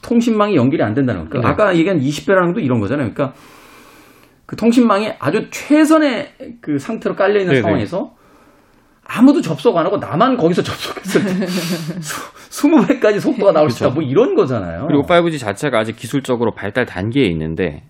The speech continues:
Speaker 2: 파이브지가 가장 발달을 했을 때 이십 배, 그것도 최적 요건에서 이십 배라는 거거든요.
Speaker 1: 음.
Speaker 2: 근데 말씀하신 사례를 들으니까 지금 월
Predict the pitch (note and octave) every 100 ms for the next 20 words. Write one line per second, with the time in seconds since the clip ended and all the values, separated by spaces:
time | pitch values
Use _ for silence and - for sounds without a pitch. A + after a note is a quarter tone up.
0 | _ _ _ _ C#3+ C#3 B2+ G#2+ - C#3
1 | F#3 E3 - A#2 - E3 D3 C3 F#3+ -
2 | F#3+ F#3+ B2+ G2 - - E2 C#2+ - _
3 | B2+ A2 G#2 C#3+ C3 F#2 E2 G2+ D#2 E2
4 | - E2+ E2 D2+ C#2 C#2 D#2+ G#2 - A2
5 | G#2+ F#2 F2 D#2+ - G2+ C3+ A#3 B3 G#3
6 | G#3 G#3 E3+ A#2 C3+ B2 G2+ G2 A2 A2
7 | G2 - - G2 A#2+ F#3+ G#3